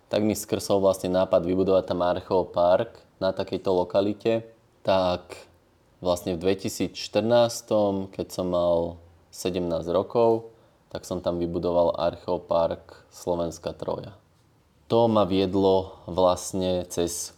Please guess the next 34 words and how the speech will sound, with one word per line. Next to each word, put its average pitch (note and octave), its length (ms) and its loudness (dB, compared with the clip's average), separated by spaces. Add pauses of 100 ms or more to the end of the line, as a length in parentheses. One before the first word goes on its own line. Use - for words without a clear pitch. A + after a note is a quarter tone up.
kultúru, G#2 880 0 (160)
umenie, F#2+ 640 0
začal F2+ 320 -6
som F#2 80 -6
sa F2+ 160 -2
o F2 40 -6
to E2+ 120 -4
viac F#2+ 240 4
a E2+ 80 -2
viac E2+ 240 0
zaujímať. G2+ 800 2 (240)
Zistil F2+ 320 -2
som, F2+ 240 -4
že F2 80 0
rád F2+ 240 2
by F#2 80 -4
som F2+ 240 -4
pracoval F2 960 2 (480)
v - 160 -18
obore, F#2 640 2 (240)
ktorý F#2 320 -2
má F2+ 80 2
blízko F2 640 -2
k - 80 -16
umeniu F#2+ 400 -2
a C#2+ 80 0
kultúre. C3+ 640 0 (400)
A F2 480 -4
tým, G#2 320 -2
že F2+ 320 0
viacero F#2 960 2 (140)
mojich F2+ 880 -6 (400)
rodinných F#2 640 -2
príbuzných B2+ 880 -2